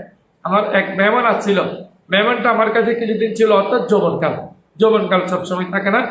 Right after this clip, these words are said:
মানুষের জীবনে যৌবনকাল আসে মেহমানের মতো, আবার এটা চলে যায়। সাওয়াদা সাওবা বিদুনুবে ওয়া আল্লাহ, সে যৌবনকালে আমাকে কুলুষিত করে, গুনাহ করে, আমাকে দাগি বানিয়ে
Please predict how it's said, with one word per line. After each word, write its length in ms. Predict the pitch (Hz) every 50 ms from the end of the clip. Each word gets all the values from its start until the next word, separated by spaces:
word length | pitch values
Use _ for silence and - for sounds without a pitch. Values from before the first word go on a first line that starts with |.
| - - - - _ _ -
মানুষের 380 | 202 220 240 247 269 269 226
জীবনে 340 | 180 226 220 226 226 220 -
যৌবনকাল 480 | - 208 208 208 214 208 214 220 214 208
আসে 600 | 202 202 - - 262 311 311 - - - - - - -
মেহমানের 420 | 190 214 226 247 277 277 269 254 240
মতো, 440 | 233 - 208 175 - - - - - - _ _
আবার 280 | 165 175 190 214 226
এটা 300 | 214 - - 220 - -
চলে 300 | - 185 180 175 175 175
যায়। 420 | 180 202 202 185 - - - - - - - - -
সাওয়াদা 520 | - - 240 262 269 285 285 277 262 247
সাওবা 460 | 202 - - 226 254 277 269 277 262
বিদুনুবে 680 | 196 208 220 202 - - 196 208 247 285 285 269 240 214
ওয়া 120 | 196 175
আল্লাহ, 420 | 151 139 143 151 143 - - - - - - _ _
সে 160 | - 208 226 240 254 269 277 - - - - - - - _ -
যৌবনকালে 1040 | 190 233 240 233 233 247 240 233 - 226 226 226 233 226 208 226 - - - - - -
আমাকে 280 | 185 226 262 262 285
কুলুষিত 480 | 269 - 254 262 277 285 240 294 277 311
করে, 540 | 294 262 269 247 214 170 - - - - - - _ -
গুনাহ 380 | - 202 233 247 247 269 269 269
করে, 520 | 269 254 240 233 214 - - - - - - - -
আমাকে 320 | 175 202 226 247 240 262 247
দাগি 320 | - 208 202 196 - 202
বানিয়ে 560 | 202 220 214 214 208 214 208 - 214 - -